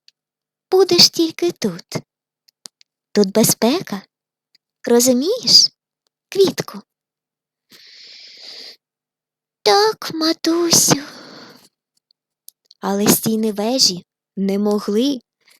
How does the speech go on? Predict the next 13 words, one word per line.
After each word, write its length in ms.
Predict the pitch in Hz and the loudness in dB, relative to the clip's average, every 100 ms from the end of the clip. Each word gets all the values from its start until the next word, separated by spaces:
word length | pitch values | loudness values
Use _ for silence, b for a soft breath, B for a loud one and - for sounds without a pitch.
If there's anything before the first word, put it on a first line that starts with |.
| _ | _
затулити 680 | 202 214 - 277 247 208 - | 0 0 2 2 2 -2 -2
всього. 540 | - - 226 208 175 - _ _ _ _ _ _ _ _ _ _ _ _ _ _ _ - _ _ _ | 0 2 0 -2 -8 -10 _ _ _ _ _ _ _ _ _ _ _ _ _ _ _ -20 _ _ _
Щороку 580 | - - 214 208 226 208 | 0 2 0 0 -2 -4
в 100 | 202 | -6
день 320 | 185 214 214 | -2 -2 -2
її 280 | 190 185 202 | -4 -4 -4
народження 880 | 175 180 190 262 220 185 170 156 - _ _ - - _ | -4 -2 0 2 2 0 -4 -14 -18 _ _ -20 -20 _
король 280 | 202 202 202 | -4 -2 -2
з 120 | - | -4
королевою 920 | - 190 185 202 277 254 240 226 220 b b b b _ | -4 -6 -2 -2 0 0 -2 -2 -8 b b b b _
випускали 720 | 208 - 214 - - 277 269 240 | -8 -6 -2 -2 -2 -2 -2 -2
в 100 | 226 | -2
небо 420 | 233 240 220 | 0 0 -2